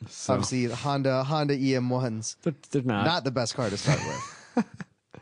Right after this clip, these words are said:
Speaker 1: He just loves his blue E M one that I towed home
Speaker 2: It's
Speaker 1: from Grid Life
Speaker 2: too
Speaker 1: South with blown motor. <laughs>
Speaker 2: Well, he's got a couple B sixteens in the garage, doesn't he?
Speaker 1: He's got one blown up one and one in a car, yes.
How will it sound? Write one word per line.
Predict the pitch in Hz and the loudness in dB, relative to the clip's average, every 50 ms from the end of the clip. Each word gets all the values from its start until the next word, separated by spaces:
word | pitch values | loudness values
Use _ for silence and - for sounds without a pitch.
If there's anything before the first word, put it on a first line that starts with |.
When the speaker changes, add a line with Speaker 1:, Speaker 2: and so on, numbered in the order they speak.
| - 165 170 175 170 156 135 - | -18 -16 -16 -16 -16 -18 -18 -10
Speaker 1:
He | - 196 208 | -6 -4 -2
just | 202 156 - | -2 -2 0
loves | 127 123 120 113 101 | 2 0 0 0 0
his | 117 110 | -2 -4
blue | 90 92 123 117 120 117 | -2 0 0 0 2 2
E | 123 117 113 | 0 0 0
M | 107 107 | 0 0
one | 113 127 131 | 0 0 0
that | 117 104 | 0 0
I | 98 98 | -2 -2
towed | - - 120 117 113 101 | -4 -2 -2 -2 -2 0
home | 104 113 113 110 107 | 0 0 0 -2 -2
Speaker 2:
It's | 107 107 | -4 -2
Speaker 1:
from | 107 - | 2 4
Grid | - 139 | 4 4
Life | 135 135 131 | 6 4 4
Speaker 2:
too | 127 131 | 2 2
Speaker 1:
South | 123 117 117 113 - | 0 0 0 0 -2
with | 110 - - | -4 -4 -2
blown | 117 110 110 113 107 110 | 0 0 2 2 2 2
motor. | 110 113 127 - - 165 147 - | 2 0 0 2 2 0 0 0
<laughs> | - - - - _ _ _ _ _ _ _ _ _ _ _ - _ _ _ _ _ _ _ _ _ _ _ _ - | -6 -20 -20 -20 _ _ _ _ _ _ _ _ _ _ _ -20 _ _ _ _ _ _ _ _ _ _ _ _ -6
Speaker 2:
Well, | 139 131 | -2 0
he's | 170 254 285 | 0 0 2
got | 330 359 247 170 | 2 2 2 2
a | 160 | 2
couple | - 165 143 147 147 127 | 0 0 0 0 0 2
B | 135 147 131 | 2 0 0
sixteens | - 147 139 - - - 139 135 135 127 | 0 -2 -4 -4 -4 -2 -2 -2 0 -2
in | 131 | -2
the | 127 127 | -2 -2
garage, | 110 123 120 113 107 104 104 104 | -2 0 0 0 0 0 -2 -2
doesn't | 123 139 160 196 214 | -4 -4 -4 -2 -4
he? | 247 269 | -4 -2
Speaker 1:
He's | 185 113 120 | -4 0 0
got | 135 113 | 2 2
one | 110 120 127 120 | 4 2 2 2
blown | 98 117 120 123 123 | 2 2 2 4 4
up | 131 139 139 | 2 2 2
one | 139 127 127 131 | 2 2 2 2
and | 127 120 117 117 | 2 2 0 0
one | 120 120 - | 0 0 0
in | 110 123 | 0 -2
a | 120 | -2
car, | - - 117 - - 87 90 | -2 -2 -6 -4 -4 -6 -8
yes. | 90 - - - - - - | -8 -8 -10 -12 -12 -14 -16